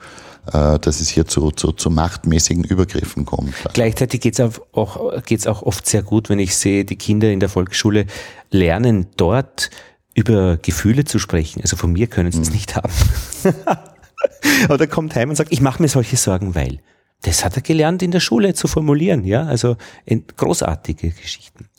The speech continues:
Speaker 1: Hier, hier passiert in ganz vielen Schulen ganz großartige
Speaker 2: Da
Speaker 1: Sachen.
Speaker 2: hat sich einiges getan, also von meiner Zeit in Braunau <laughs> am Inn.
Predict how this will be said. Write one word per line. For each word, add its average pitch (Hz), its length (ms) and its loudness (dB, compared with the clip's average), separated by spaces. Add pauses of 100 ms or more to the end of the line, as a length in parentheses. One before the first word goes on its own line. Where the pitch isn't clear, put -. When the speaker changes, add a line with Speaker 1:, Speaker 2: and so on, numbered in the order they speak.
Speaker 1:
Hier, 85 240 4 (100)
hier 95 100 2
passiert 85 360 2
in 80 140 2
ganz - 320 -2
vielen 78 260 0
Schulen 73 260 -2
ganz - 220 -2
großartige - 540 -2
Speaker 2:
Da 98 60 2
Speaker 1:
Sachen. 78 140 0
Speaker 2:
hat 107 80 -2
sich - 200 -4
einiges 110 420 0
getan, 85 400 -2
also 90 180 -4
von 95 160 -2
meiner 87 220 0
Zeit 87 200 0
in 98 120 -2
Braunau 90 320 0 (120)
<laughs> - 140 -2
am 135 100 0
Inn. 131 440 0